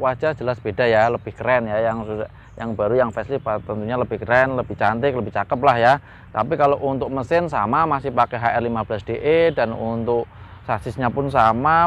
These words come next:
body-bodinya ada yang ngomong sih katanya ini lebih tebel, tapi menurut saya sama aja sih, sama aja, cuman kualitas catnya itu yang berbeda. Ya biasa kan, cat lama kadang masih bagus,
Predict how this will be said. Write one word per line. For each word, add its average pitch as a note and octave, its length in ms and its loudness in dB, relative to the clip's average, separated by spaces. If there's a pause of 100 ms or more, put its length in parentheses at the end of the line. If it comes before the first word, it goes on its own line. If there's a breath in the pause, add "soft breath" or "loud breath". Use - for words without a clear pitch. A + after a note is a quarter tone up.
body-bodinya B2 1040 -2
ada D3+ 80 -2
yang D#3 240 2
ngomong E3+ 240 0
sih F3 160 -4
katanya D3+ 400 0
ini E3 80 -2
lebih E3+ 240 0
tebel, C#3+ 400 0
tapi C#3 240 0
menurut C#3+ 240 -4
saya D#3 240 -2
sama B2+ 320 -4
aja C#3+ 240 -2
sih, C3+ 160 0 (320 loud breath)
sama A#2+ 320 2
aja, D3 240 4
cuman D#3 560 -2
kualitas C3+ 400 2
catnya C#3+ 400 0
itu C3 160 0
yang A#2+ 320 0
berbeda. G#2 640 0 (320 loud breath)
Ya G#2+ 240 4
biasa A2 400 2
kan, A#2+ 160 2
cat B2 160 -4
lama A2+ 320 2
kadang B2 320 0
masih B2 320 -6
bagus, G#2+ 240 -4